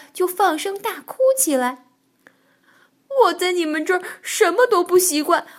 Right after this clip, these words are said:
我想家，我要回家。”蹦蹦和跳跳一下子安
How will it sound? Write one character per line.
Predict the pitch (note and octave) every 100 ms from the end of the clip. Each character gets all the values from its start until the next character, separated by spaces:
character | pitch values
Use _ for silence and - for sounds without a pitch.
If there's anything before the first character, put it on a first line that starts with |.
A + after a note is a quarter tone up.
| -
我 | D#4 E4+
想 | E4+ C#4
家， | C#4 D#4+ F4 _ _ _
我 | F4 F4+
要 | C#4+ A4
回 | G4+ E4
家。” | E4+ G4+ A4 - _ _ _ _ _ _ _ _ _ _ _ _ - - - - - - _ _ _ _ _ _ _ _ _ - - - _ _ _ _ _ _ _ _ _ _
蹦 | E4+ D4+ C4+
蹦 | C#4
和 | B3+ C4+
跳 | C#4 F#4+ F#4 D4
跳 | C#4+ C4+ B3
一 | A#3 A#3+
下 | C#4+ D#4+
子 | C#4+ -
安 | C4+